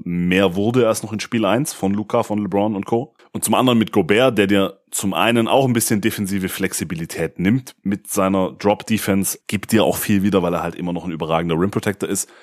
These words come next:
der dir aber vor allem offensiv sehr, sehr viel wegnimmt, weil die größte Schwäche dieses Lakers-Teams ist ja weiterhin die Rim-Protection. Mit Jackson Hayes als einzigem echten Center in der Rotation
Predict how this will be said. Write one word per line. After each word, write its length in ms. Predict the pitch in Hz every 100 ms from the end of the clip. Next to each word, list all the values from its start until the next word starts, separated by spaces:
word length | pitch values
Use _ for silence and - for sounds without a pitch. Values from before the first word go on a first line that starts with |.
| - - _ -
der 80 | 104
dir 120 | 120
aber 100 | 107
vor 160 | - -
allem 180 | 107 87
offensiv 380 | 113 113 92
sehr, 140 | - 87
sehr 100 | 80
viel 200 | - 78
wegnimmt, 320 | 78 78 67
weil 100 | 80
die 100 | 80
größte 380 | - 98 208 -
Schwäche 400 | - 101 107 101
dieses 380 | 90 82 80 95
Lakers-Teams 1000 | 98 147 95 80 - 92 87 113 - - _ _ _ _
ist 160 | 101 -
ja 160 | 101
weiterhin 380 | 90 98 101 101
die 80 | 95
Rim-Protection. 800 | 92 110 - - - - - 62 _ _ _ _ _ -
Mit 360 | 104 98 - _ _ _ 85
Jackson 340 | 101 - 98
Hayes 380 | 92 90 - -
als 160 | 87 -
einzigem 580 | 82 87 - 87 85 -
echten 320 | 90 - 87
Center 420 | - 90 95 120
in 80 | 110
der 80 | 107
Rotation 680 | 101 110 98 110 107 113